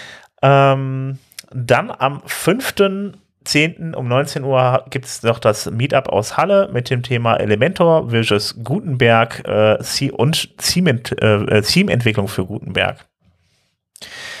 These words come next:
Und dann noch am dreizehnten zehnten, das nehme ich jetzt auch noch mit rein, ist das WordPress-Meetup in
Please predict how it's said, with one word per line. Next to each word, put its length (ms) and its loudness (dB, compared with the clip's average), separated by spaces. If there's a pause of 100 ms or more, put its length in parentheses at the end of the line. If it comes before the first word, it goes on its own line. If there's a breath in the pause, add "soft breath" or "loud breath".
(240 loud breath)
Und 440 -6
dann 140 4
noch 220 0
am 440 -4
dreizehnten 760 0
zehnten, 260 0
das 160 -4
nehme 120 -4
ich 60 -8
jetzt 140 0
auch 80 0
noch 120 2
mit 200 -2
rein, 220 2
ist 120 -4
das 160 -10
WordPress-Meetup 760 0
in 160 -6